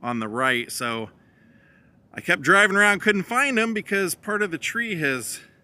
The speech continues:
you can see, blown away. Looks like it got hit by lightning or something, but right about where we're standing here is where Daniel is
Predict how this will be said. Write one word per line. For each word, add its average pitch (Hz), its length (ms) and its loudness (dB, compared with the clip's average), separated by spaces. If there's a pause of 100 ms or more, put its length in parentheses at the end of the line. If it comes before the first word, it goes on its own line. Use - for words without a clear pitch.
(160)
you 123 140 -16
can 135 140 -10
see, 123 440 -8 (1200)
blown 127 440 -4
away. 135 560 -2 (200)
Looks - 140 -18
like 127 120 -8
it - 200 -20
got 117 140 -8
hit 143 120 -10
by 123 120 -6
lightning 135 400 -8
or 120 80 -10
something, 123 400 -14
but 120 180 -12 (920)
right 190 200 -6
about 196 300 -4
where 190 160 -4
we're 143 140 -8
standing 160 540 -6
here 156 540 -4 (1400)
is 127 220 -4
where 131 520 2 (280)
Daniel 147 680 -4 (1080)
is 113 640 -4